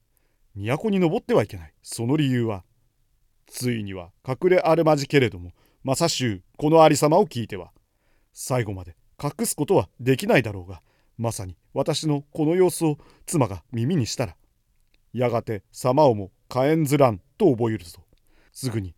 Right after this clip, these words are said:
尼となることだろうと思うのだ。そう、自分の出家を知り、愛する妻が我が身を追って尼となることを心配している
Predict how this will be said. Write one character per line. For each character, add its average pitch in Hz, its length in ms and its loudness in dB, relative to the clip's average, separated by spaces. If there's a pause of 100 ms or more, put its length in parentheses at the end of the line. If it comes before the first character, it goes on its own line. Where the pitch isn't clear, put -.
(100)
尼 139 220 4
と 160 80 2
な 165 120 4
る 160 80 4
こ 117 100 -8
と 156 100 0
だ 120 100 0
ろ 98 220 -8
う - 160 -20
と 233 80 4
思 123 220 4
う 104 40 -2
の 92 100 -8
だ。 85 140 -20 (680)
そ - 360 -2
う、 98 60 -8 (580)
自 120 120 -6
分 214 160 -2
の 214 80 0
出 185 240 -6
家 165 100 2
を 156 60 4
知 139 120 -4
り、 117 160 -6 (300)
愛 143 160 4
す 151 140 -4
る 120 100 -4
妻 123 220 -2
が 92 180 -12 (240)
我 147 180 6
が 185 80 6
身 107 140 -2
を 92 40 -14
追 - 40 -18
っ - 40 -20
て 117 260 -6 (280)
尼 143 200 0
と 233 100 0
な 240 80 2
る 190 80 2
こ 139 120 -2
と - 80 2
を 139 60 4
心 117 280 -4
配 117 180 -4
し - 60 -10
て 151 100 -4
い 165 60 0
る 226 200 -8